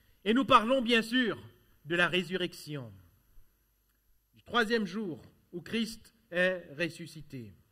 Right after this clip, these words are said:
Quel a été passa-, le passage de Christ ?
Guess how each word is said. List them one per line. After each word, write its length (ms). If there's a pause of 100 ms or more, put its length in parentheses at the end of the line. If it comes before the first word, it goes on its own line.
(1800)
Quel 160
a 80
été 180
passa-, 380
le 120
passage 480
de 80
Christ ? 520